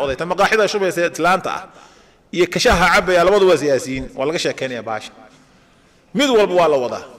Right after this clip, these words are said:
Marka haddaynu fadhiga saa u badsanno, Rasuulku sallallahu alayhi wasallam saxaabada wuxuu ku yidhi, "Iska daaya waddada aad fadhiisanaysaan." Rasuulka Ilaahay kama maarmi karna yidhaah. Waa ku sheekaysanaa meesha. Waa isugu nimaadnaa. Haddaydan ka maarmi karayn, jidka xaqiisa siiya. Xaqiisu muxuu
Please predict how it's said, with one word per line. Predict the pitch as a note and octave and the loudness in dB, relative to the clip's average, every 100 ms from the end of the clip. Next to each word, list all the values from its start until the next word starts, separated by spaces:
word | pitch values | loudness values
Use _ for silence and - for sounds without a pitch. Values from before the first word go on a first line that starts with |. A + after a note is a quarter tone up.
| - _ _ - | -20 _ _ -4
Marka | G#3+ A3 G#3+ A3 | -2 0 -2 -4
haddaynu | E3 A3+ A3+ G#3+ | -2 2 2 0
fadhiga | C4 B3+ G3+ | -2 0 0
saa | A3 G#3+ | 2 2
u | |
badsanno, | F3+ D3+ - A#2+ A#2 G2 - | 2 -2 -6 -10 -12 -14 -14
Rasuulku | - A#3 F#3+ | -10 -6 -6
sallallahu | G#3 G3 F#3+ | -2 0 0
alayhi | G3 | -2
wasallam | F3 | -6
saxaabada | D#3 F3 G3+ | -2 -2 -2
wuxuu | G3 F3 E3 | -4 -6 -8
ku | G#3+ | -8
yidhi, | F3 B2 G2+ - - | -8 -8 -12 -20 -14
"Iska | - - G#3+ | -12 -2 -2
daaya | F3 F3+ E3+ C#3+ | 2 2 2 0
waddada | C#3+ D3 C#3 E3+ | -2 -2 0 0
aad | C3+ | 0
fadhiisanaysaan." | - A2+ G#2 A2+ G2 - F2 _ _ _ _ _ _ _ _ | -4 -10 -10 -10 -12 -16 -20 _ _ _ _ _ _ _ _
Rasuulka | E3+ B3 A3+ G#3+ | -4 -2 0 2
Ilaahay | A3 G3 G3 | 2 2 0
kama | - G3+ | 0 -2
maarmi | G3 F#3 F3 D#3 | 0 2 2 -2
karna | - D3 | -8 -6
yidhaah. | C#3 B2+ B2 | -6 -6 -4
Waa | F#3+ | -4
ku | C4+ | -2
sheekaysanaa | A3 E3+ C3+ B2+ B2+ A#2+ | -2 -4 -8 -12 -14 -12
meesha. | C3 B2 - - _ - | -12 -14 -16 -20 _ -2
Waa | G3+ | -2
isugu | G3 G#3+ | 0 -2
nimaadnaa. | G#3 E3 C3 A#2 A#2+ | -4 -6 -8 -12 -4
Haddaydan | G3+ G#3 G3 | 0 0 0
ka | A3 | -2
maarmi | G#3 A3+ G#3 F3 | 2 0 0 0
karayn, | B3 A#3+ E3+ G#3 - - | 2 2 0 -6 -14 -10
jidka | C4+ - | -6 0
xaqiisa | F3+ G#3+ F3+ D3+ | 0 2 0 -2
siiya. | - C3+ A#2+ A#2 - - - - | -4 -6 -8 -10 -14 -20 -20 -4
Xaqiisu | - G3+ A#3 - | 0 2 0 -2
muxuu | G3+ F3+ | -2 0